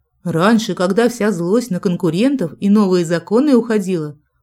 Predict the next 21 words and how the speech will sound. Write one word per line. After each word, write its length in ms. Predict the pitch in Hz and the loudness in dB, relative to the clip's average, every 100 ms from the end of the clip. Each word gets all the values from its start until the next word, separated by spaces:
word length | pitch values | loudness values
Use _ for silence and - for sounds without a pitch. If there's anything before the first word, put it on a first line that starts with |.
| _ | _
он 220 | 233 277 | 2 4
настолько 500 | 311 262 220 196 214 | 4 0 -2 0 0
отъявленным 560 | 220 233 175 175 175 180 | 2 2 2 2 0 -2
негодяем 720 | 190 202 196 190 156 156 156 | 0 0 2 2 0 -2 -10
в 80 | 180 | -2
бытовом 480 | 190 214 226 196 170 | 0 2 2 2 -2
отношении 680 | 165 196 202 190 156 156 | -2 -4 -4 -6 -6 -6
не 160 | 147 196 | -2 2
выглядел. 680 | 247 190 196 240 214 151 - _ _ _ _ _ _ _ _ | 2 2 2 0 0 -4 -8 _ _ _ _ _ _ _ _
«Эй!» 540 | 175 226 247 160 143 _ _ _ | 0 4 4 2 -2 _ _ _
Голос 320 | 254 262 247 | 2 4 2
Тани 340 | 247 311 254 190 | 2 2 4 4
изменился. 720 | 220 269 254 170 160 160 156 - | 4 6 4 2 -2 -10 -12 0
«Ты 100 | 220 | 2
побольше, 640 | 226 208 190 285 262 208 | 4 4 4 2 2 0
побольше 540 | 196 185 185 302 330 | 0 0 2 0 2
накладывай. 760 | 277 262 294 220 170 156 156 - | 2 2 2 0 0 -2 -4 -6
Куда 280 | - 330 320 | -2 2 2
тебе 280 | - 196 226 | 2 2 2
одному 360 | 220 277 262 | 2 2 2
столько?» 520 | - - 226 226 165 | 2 0 -2 -2 -12